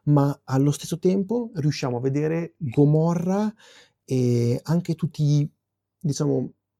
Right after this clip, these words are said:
Sollima e i suoi film polizieschi. Forse una,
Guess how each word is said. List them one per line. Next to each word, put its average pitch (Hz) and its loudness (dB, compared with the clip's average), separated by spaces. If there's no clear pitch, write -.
Sollima 147 2
e 143 0
i 127 4
suoi 131 0
film 127 0
polizieschi. 120 0
Forse 277 -2
una, 123 0